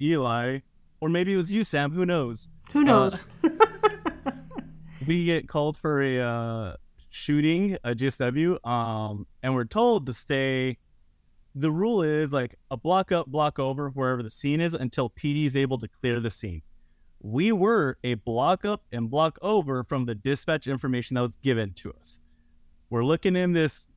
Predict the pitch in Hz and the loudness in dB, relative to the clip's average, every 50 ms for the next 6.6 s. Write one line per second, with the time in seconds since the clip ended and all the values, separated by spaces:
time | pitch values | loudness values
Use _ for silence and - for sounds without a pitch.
0 | _ _ _ _ - 123 131 143 160 175 - - - - 160 156 127 139 143 139 | _ _ _ _ -2 2 2 4 4 2 0 -6 -6 -2 -2 0 0 2 2 2
1 | 139 135 131 135 135 135 135 135 131 127 - - 180 180 - - 170 160 156 147 | 2 2 0 0 -2 -2 -2 -2 -4 -4 -6 -6 -6 -4 -2 -2 0 0 0 0
2 | 143 135 - - - 143 131 131 131 127 131 131 135 131 143 165 170 165 156 - | -2 -2 -4 -2 -2 -2 -2 0 0 0 2 2 2 0 0 0 0 -2 -2 -2
3 | - 147 127 151 156 170 185 190 170 151 147 143 143 - - - 151 151 147 147 | -4 -4 -2 -2 0 0 0 0 0 0 0 0 -2 -2 -2 -2 -2 0 0 0
4 | 147 143 147 143 135 135 123 - - _ - - - 135 131 135 139 143 139 131 | 0 0 0 -2 -2 -4 -6 -6 -10 _ -12 -6 -4 -2 0 0 2 0 0 2
5 | 127 117 110 110 113 117 123 135 147 151 139 131 120 113 113 120 120 - _ - | 0 0 0 -2 -2 -2 0 0 0 0 0 0 0 0 0 -2 -2 -6 _ -4
6 | 151 147 147 147 139 123 117 117 117 117 120 120 | -2 0 2 2 2 2 0 0 0 -2 -2 -4